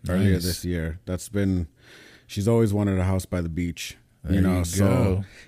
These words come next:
Speaker 1: yeah, so, like, once I moved to Pennsylvania, she spent a good, you know, six years 'cause she wanted to be close. But, like, it got to a point that I, I told her, like, "Mom, you gotta go."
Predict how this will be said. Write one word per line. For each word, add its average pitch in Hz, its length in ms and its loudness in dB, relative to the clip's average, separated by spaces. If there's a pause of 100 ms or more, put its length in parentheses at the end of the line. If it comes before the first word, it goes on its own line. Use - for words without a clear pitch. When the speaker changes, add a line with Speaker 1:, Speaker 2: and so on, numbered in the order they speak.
Speaker 1:
yeah, 104 420 2
so, 104 400 0
like, 98 560 -4 (760)
once 113 340 0
I 127 100 4
moved 113 380 4
to 101 100 0
Pennsylvania, 95 920 0
she - 200 -8
spent 95 540 -4
a 98 80 -8
good, 90 460 -6
you 101 100 -2
know, 90 120 -2
six - 420 -6
years 90 480 -4
'cause 90 180 -4
she - 100 -8
wanted 90 280 -2
to 90 80 -6
be 82 120 -4
close. 85 400 -6
But, 82 220 -6
like, 80 260 -6
it 82 140 -8
got 95 280 -4
to 90 120 -4
a 80 80 -4
point 85 400 -6
that 76 160 -8
I, 76 300 -8
I 78 40 -6
told 80 360 -8
her, 78 120 -6
like, 71 400 -10 (540)
"Mom, 80 180 -4
you 78 80 -6
gotta 85 160 -6
go." 78 400 -8